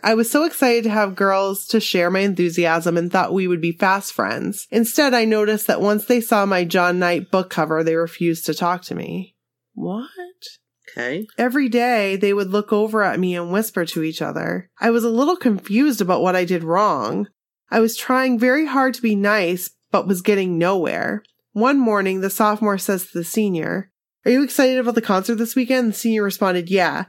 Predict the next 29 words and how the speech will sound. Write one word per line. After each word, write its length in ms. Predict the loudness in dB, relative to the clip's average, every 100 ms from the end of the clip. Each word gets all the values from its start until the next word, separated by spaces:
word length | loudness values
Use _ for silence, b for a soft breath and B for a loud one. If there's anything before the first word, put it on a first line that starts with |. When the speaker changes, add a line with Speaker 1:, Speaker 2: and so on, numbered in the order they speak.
| -6
Speaker 1:
I 80 | 0
can't 240 | 2 2
wait 160 | 0 0
to 80 |
see 160 | 0 0
New 160 | 0 -2
Kids 240 | -2 -2
Saturday 320 | -2 -2 -2
night." 360 | -4 -4 -6 -8 _ _ 2
Being 200 | 2 2
super 300 | 0 2 2
naive, 540 | 2 2 2 0 -4 -2
I 80 | -2
bought 320 | 2 0 0
it. 160 | -2 -4
I 80 | -2
went 180 | 0 0
home 220 | 0 2
and 160 | 0 0
begged 220 | 0 2
my 180 | 0 2
dad 280 | 2 2 0
to 60 | -2
see 220 | -2 -2
if 100 | 0
he 80 | -2
could 160 | -2
get 200 | -2 -4
tickets. 520 | -4 -6 -6 -10 -14